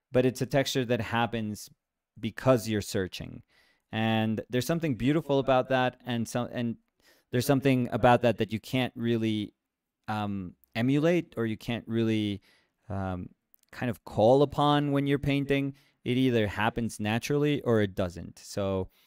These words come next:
I'm very happy that it, that it happens, or when it happens. It's annoying because the fact that it happens means that there's a lot of struggling going on,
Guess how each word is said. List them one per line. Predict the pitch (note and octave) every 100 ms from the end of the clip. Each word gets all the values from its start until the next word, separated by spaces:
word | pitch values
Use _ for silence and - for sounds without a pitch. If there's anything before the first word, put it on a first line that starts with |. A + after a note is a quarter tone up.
| _ _ _ _
I'm | B2
very | C3 E3 C#3+
happy | B2 A#2+ A2
that | G#2 G2+
it, | G2 _ _ _ _ _
that | A2+ A2
it | G#2
happens, | F#2+ G#2 F#2+ F#2 F2+
or | G2
when | F#2 B2 A#2
it | G2
happens. | E2 E2+ - F2 - - _ _ _ -
It's | A#2+ -
annoying | B2+ A#2 D#3 F#3+ G3+ G3
because | D3 - B2 G#2
the | B2
fact | - D#3 D#3
that | C#3+
it | B2+
happens | A2 B2+ - A#2+ G#2
means | G2+ A#2 C#3 D3 -
that | B2+ A2+
there's | A#2 A2+
a | G#2+
lot | G#2+ G#2
of | G2+
struggling | - A2 G2 A#2 A#2+
going | A#2+ A#2+ A#2+
on, | B2 D3 F#3+